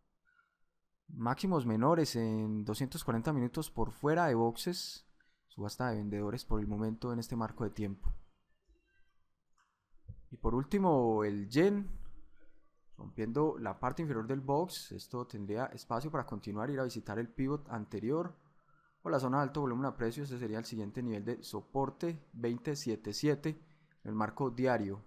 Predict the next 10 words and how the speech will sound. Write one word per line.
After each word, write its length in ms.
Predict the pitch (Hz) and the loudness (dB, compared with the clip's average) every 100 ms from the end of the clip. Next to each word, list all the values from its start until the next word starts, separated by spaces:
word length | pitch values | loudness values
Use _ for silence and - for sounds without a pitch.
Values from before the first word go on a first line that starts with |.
| - | -8
marco 260 | 123 147 | -6 -6
semanal, 720 | 143 127 104 98 113 147 165 - - _ _ _ _ _ _ | -4 -2 -2 -2 2 2 0 -8 -20 _ _ _ _ _ _
esto 140 | - | -12
sería 240 | 117 101 107 | -6 -4 -2
un 160 | 113 | 0
máximo 400 | 110 127 208 185 | 2 2 0 0
menor 260 | 131 113 120 | 0 0 0
en 80 | 151 | -2
formación, 840 | 131 110 104 104 143 170 208 214 - - - _ _ _ _ _ _ _ _ _ _ | -2 -2 -4 -2 2 2 2 -2 -10 -20 -20 _ _ _ _ _ _ _ _ _ _
tendría 640 | 135 135 135 135 131 131 | -4 0 4 6 4 2